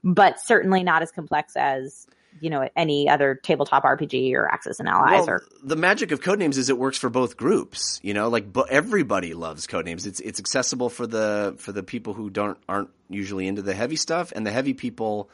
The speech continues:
Speaker 2: can get a lot of fun out of the, uh, the strategy of Codenames. It's, it's a universal good time.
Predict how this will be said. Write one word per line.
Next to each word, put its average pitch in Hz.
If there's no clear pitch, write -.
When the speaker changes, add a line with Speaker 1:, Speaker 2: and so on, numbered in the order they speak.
Speaker 2:
can 110
get 104
a 104
lot 98
of 92
fun 104
out 92
of 92
the, 90
uh, 87
the -
strategy 95
of 87
Codenames. 92
It's, -
it's -
a 165
universal 117
good 98
time. 104